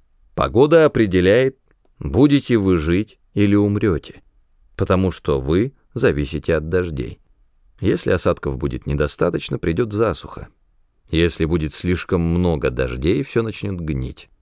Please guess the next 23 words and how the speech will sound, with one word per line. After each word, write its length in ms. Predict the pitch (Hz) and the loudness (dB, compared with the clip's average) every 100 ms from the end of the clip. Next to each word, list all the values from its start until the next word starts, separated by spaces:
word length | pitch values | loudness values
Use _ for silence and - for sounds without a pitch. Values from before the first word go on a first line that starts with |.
| _ _ _ _ | _ _ _ _
Такое 320 | - - 175 | -6 0 0
положение 560 | - 113 107 139 127 110 | 2 0 0 0 0 -2
дел 260 | 95 143 | 0 0
вырабатывает 640 | 120 104 107 127 117 113 - | 0 0 0 -2 -2 -2 -4
терпение 640 | 113 - 151 135 71 65 | -8 -4 0 0 0 -4
у 60 | 62 | -6
земледельца, 800 | 67 64 60 57 - - - - _ _ _ _ _ - | -6 -6 -6 -6 -10 -10 -14 -16 _ _ _ _ _ -8
потому 260 | - 101 | -2 0
что 160 | 101 98 | 2 2
он 160 | 95 95 | 2 2
не 100 | 95 | 2
может 400 | 107 110 104 - | 2 0 -2 -2
контролировать 800 | 104 95 95 87 90 80 73 | 0 2 2 2 2 0 -4
природу. 560 | - 73 69 65 57 - _ _ _ _ _ _ | -4 -4 -2 -6 -8 -14 _ _ _ _ _ _
Это 140 | - | -4
очень 260 | 131 - 113 | -4 -2 -4
красивый 540 | - 104 - 117 73 | -2 -2 -2 -2 0
образ, 360 | 71 123 85 - | 0 0 -2 -4
который 260 | 85 - 110 | -4 -4 -4
показывает 640 | 101 92 117 107 104 92 | -4 -2 -2 0 -2 -4
необходимость 840 | - 101 95 - 87 82 104 92 - | 0 0 0 0 -2 0 0 -2 -6
в 100 | - | -8
терпении. 680 | 92 - - 65 64 - | -8 -6 -6 -6 -6 -12